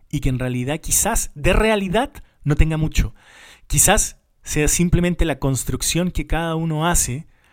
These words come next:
mágica, eh, milagrosa, de la vida mientras existe en este plano. ¿Cuál es la tarea que te dejo esta semana? Piensa, ¿cuáles son todos los significados a los cuales estás aferrado?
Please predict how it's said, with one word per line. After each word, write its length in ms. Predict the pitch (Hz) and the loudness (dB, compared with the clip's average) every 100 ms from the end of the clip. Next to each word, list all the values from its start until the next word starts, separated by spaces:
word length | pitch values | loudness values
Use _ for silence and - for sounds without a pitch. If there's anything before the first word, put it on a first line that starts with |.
| _ - | _ -6
mágica, 800 | 127 151 175 - 127 131 135 - _ _ _ _ - | 0 4 4 2 -2 -2 -2 -8 _ _ _ _ -8
eh, 180 | 120 117 | -4 -2
milagrosa, 880 | 131 131 120 131 175 - 127 151 _ _ _ - | -2 -2 -2 0 0 -2 -6 -10 _ _ _ -8
de 140 | 123 | -6
la 140 | 120 120 | -4 -4
vida 480 | 139 127 113 147 - _ _ _ | -4 -4 -6 -10 -20 _ _ _
mientras 460 | 127 131 120 - 123 | -4 0 2 2 0
existe 680 | - - 151 - 156 190 - - _ | -2 0 0 2 0 -2 -12 -20 _
en 140 | 123 113 | -4 0
este 200 | - 110 | 0 -2
plano. 440 | - 113 110 - - _ _ _ _ - - - - _ - | -6 -8 -10 -14 -20 _ _ _ _ -20 -20 -20 -20 _ -2
¿Cuál 160 | 160 | 0
es 60 | 165 | 0
la 100 | 165 | -2
tarea 240 | 143 151 | -2 -4
que 80 | 151 | -4
te 80 | 147 | -4
dejo 120 | 139 | -2
esta 160 | - 143 | -2 -2
semana? 460 | 127 143 175 233 - - _ _ _ _ _ | -4 -4 -6 -10 -18 -20 _ _ _ _ _
Piensa, 480 | 139 160 135 110 - - - _ | 2 2 -2 -6 -12 -20 -20 _
¿cuáles 200 | 135 151 | -2 0
son 200 | 143 139 | -2 -4
todos 340 | - 151 160 | 0 0 2
los 100 | 143 | 0
significados 720 | - 117 117 117 120 120 117 | -2 -4 -6 -6 -4 -4 -4
a 40 | 113 | -4
los 120 | - | -2
cuales 280 | 117 113 107 | -2 -4 -8
estás 260 | - 110 | -8 -6
aferrado? 580 | 104 - 107 101 107 - | -6 -6 -6 -10 -12 -18